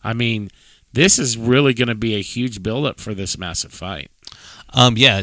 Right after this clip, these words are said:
Speaker 2: Conor McGregor versus, uh, Michael Chandler. Uh,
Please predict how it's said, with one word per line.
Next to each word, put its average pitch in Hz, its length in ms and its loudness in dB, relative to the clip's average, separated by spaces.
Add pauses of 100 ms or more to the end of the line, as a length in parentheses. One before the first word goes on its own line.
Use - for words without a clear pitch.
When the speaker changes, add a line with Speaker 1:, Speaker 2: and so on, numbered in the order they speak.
Speaker 2:
Conor 123 300 2
McGregor 107 420 4
versus, 101 460 0
uh, 92 320 0
Michael 101 260 2
Chandler. 101 560 -2 (340)
Uh, 95 320 -2